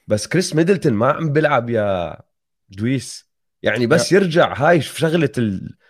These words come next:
Speaker 1: ال-، رقم ستاش بالتقييم الهجومي راح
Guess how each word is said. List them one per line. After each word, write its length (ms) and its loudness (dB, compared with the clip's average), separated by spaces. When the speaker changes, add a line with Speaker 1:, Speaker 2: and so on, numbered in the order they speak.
Speaker 1:
ال-، 340 -6
رقم 260 -2
ستاش 520 -4
بالتقييم 480 -4
الهجومي 720 -2
راح 300 -2